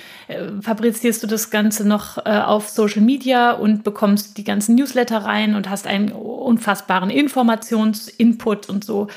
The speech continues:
Das kann einen ja schon manchmal ein wenig an den Rand bringen.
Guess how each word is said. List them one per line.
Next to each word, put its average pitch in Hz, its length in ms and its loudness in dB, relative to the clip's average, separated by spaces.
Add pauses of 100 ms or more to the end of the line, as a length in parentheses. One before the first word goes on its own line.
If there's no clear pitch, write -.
(200)
Das 208 180 -2
kann 247 220 2
einen 262 160 2
ja 247 100 4
schon 254 220 2
manchmal 196 380 0
ein 190 140 -2
wenig 185 360 -2 (140)
an 190 380 -4
den 185 160 -4
Rand 175 460 -6
bringen. 170 480 -4